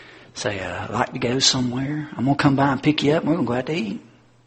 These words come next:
I mean, do some creative things. Go on picnics together. Go bowling together. Be careful. That was where we had our first fight. Cindy beat me at bowling, and my male ego could not handle it.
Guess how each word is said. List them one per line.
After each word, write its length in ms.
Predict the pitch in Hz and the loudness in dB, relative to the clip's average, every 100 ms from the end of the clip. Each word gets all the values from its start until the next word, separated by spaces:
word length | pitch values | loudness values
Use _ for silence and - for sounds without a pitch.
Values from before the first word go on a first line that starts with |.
| _ _ _ _ _ _ _ - - - - - - _ - | _ _ _ _ _ _ _ -20 -20 -20 -20 -20 -20 _ 0
I 60 | |
mean, 180 | 170 190 | 4 6
do 120 | 247 | 8
some 180 | 285 254 | 8 6
creative 440 | - 254 262 247 | 4 4 6 4
things. 460 | 233 233 214 160 120 | 2 2 4 4 2
Go 240 | 147 196 | 2 2
on 80 | 190 | 0
picnics 520 | - 185 202 185 185 | 2 0 2 0 -2
together. 560 | - 160 180 180 180 175 - - _ - - - - | -4 0 2 2 0 -2 -10 -20 _ -20 -20 -4 8
Go 140 | 156 | 10
bowling 380 | 165 147 156 156 | 12 12 12 10
together. 300 | 143 151 147 | 10 10 10
Be 140 | 127 | 6
careful. 440 | 135 165 151 - 127 | 6 8 8 8 2
That 140 | 127 | 2
was 180 | 147 123 | 2 0
where 120 | 131 | 2
we 120 | 127 131 | 4 6
had 140 | 127 | 6
our 60 | 120 | 6
first 280 | 135 117 - | 4 2 6
fight. 280 | 127 120 | 8 8
Cindy 240 | - 127 120 | 4 2 2
beat 220 | 123 123 | 2 0
me 120 | 123 | 0
at 120 | 113 | -2
bowling, 360 | 117 113 104 98 | -2 0 0 -2
and 100 | 104 | -2
my 120 | 120 | 0
male 260 | 127 135 151 | 2 6 8
ego 300 | 151 151 143 | 10 12 10
could 160 | 147 | 10
not 180 | 139 139 | 10 10
handle 380 | 127 151 98 92 | 12 10 10 2
it. 120 | 92 | -2